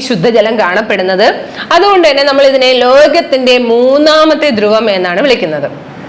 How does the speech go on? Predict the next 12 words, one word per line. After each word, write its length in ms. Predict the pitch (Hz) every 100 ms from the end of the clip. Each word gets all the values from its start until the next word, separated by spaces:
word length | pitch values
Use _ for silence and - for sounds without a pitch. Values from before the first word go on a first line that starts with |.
| - - - - - 349
ഇനി 120 | 294 170 - - - - -
മറ്റൊരു 260 | 339 381 381
പ്രത്യേകത, 380 | 294 233 220 220 214 220 - - 269
ഏറ്റവും 480 | 349 320 403 415 381
നീളം 340 | 277 277 294 311
കൂടിയ 400 | 226 247 233 208 226 220 - 208 220 240
രണ്ടാമത്തെ 960 | 240 247 262 269 302 311 302 294 302 311
ഹിമാനി, 360 | 262 214 180 175 - 202
ഏറ്റവും 340 | 214 254 262
നീളം 280 | 247 247 262
കൂടിയ 380 | 277 254 269 349 453 - - -
രണ്ടാമത്തെ 920 | 196 220 226 240 269 285 311 330 330